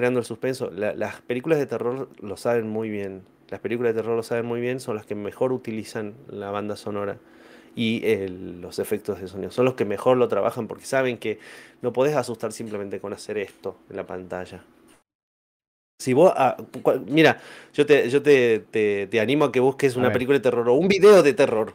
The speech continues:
Speaker 1: un video de terror, un
Speaker 2: Y lo,
Speaker 1: jumpscare
Speaker 2: y,
Speaker 1: que
Speaker 2: y
Speaker 1: tengas,
Speaker 2: lo
Speaker 1: que encuentres
Speaker 2: apagamos,
Speaker 1: en
Speaker 2: y le
Speaker 1: YouTube.
Speaker 2: apagamos el sonido.
Speaker 1: Mutealo,
Speaker 2: Claro, no.
Speaker 1: lo mirás
Speaker 2: No
Speaker 1: y no
Speaker 2: tiene
Speaker 1: te
Speaker 2: sentido.
Speaker 1: produce nada, pero
Speaker 2: Uh, me,
Speaker 1: nada,
Speaker 2: me
Speaker 1: ni
Speaker 2: salió una
Speaker 1: siquiera
Speaker 2: fra-,
Speaker 1: ni
Speaker 2: una frase de Coscu, no tiene sentido.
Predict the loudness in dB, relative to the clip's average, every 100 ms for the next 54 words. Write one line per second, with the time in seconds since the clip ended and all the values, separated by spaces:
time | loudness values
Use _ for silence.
0 | -6 0 2 4 4 2 -2 -4 -2 4
1 | 6 6 0 -2 -2 -2 0 2 2 2
2 | 2 -2 -4 -4 0 0 2 0 0 -2
3 | -4 -6 _ _ _ -4 0 2 6 6
4 | 8 6 2 -4 -4 -4 -6 -6 -4 -2
5 | 2 4 4 2 0 -2 0 0 0 -4
6 | -8 -6 -6 -8 -6 -4 -2 2 2 2
7 | -2 -8 -10 _ _ _ _ _ -10 -6
8 | -6 -4 2 4 4 2 2 0 2 4
9 | 4 4 2 0 -2 -2 -2 -2 -4 -4
10 | -4 -6 -4 -6 -8 -14 -14